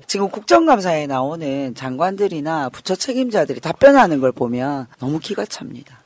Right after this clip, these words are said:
그러니까 어떻게 국회의원들에 대한 존중이라던가 대의 기관에 대한 어떤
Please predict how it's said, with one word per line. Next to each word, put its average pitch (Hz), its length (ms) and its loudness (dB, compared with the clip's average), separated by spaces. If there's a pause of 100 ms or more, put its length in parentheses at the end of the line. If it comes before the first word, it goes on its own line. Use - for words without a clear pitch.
그러니까 151 380 -2
어떻게 135 240 -4
국회의원들에 170 720 -2
대한 123 240 -6
존중이라던가 123 1080 -4
대의 156 280 4
기관에 214 680 2
대한 120 340 -4
어떤 123 600 -8